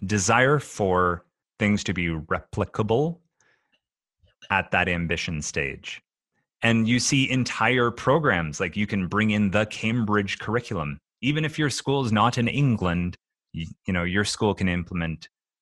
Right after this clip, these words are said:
an entire curriculum or whatever that has been proven to best set up your kids for later stages of schooling and the job market and,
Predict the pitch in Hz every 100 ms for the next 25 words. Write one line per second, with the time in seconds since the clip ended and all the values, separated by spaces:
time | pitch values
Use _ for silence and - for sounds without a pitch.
0 | - 110 95 - 113 101 95 - 98 98
1 | - 90 85 78 87 82 82 82 78 _
2 | _ - 104 - 120 104 117 104 - 127
3 | 120 113 110 107 101 - _ _ _ -
4 | 110 90 113 110 - - 107 101 - 104
5 | 98 - - 95 92 - 92 85 90 90
6 | 85 90 82 87 82 80 80 76 76 -
7 | _ - - 151 127 110 101 92 82 80
8 | 87 90 85 85 82 85 - 80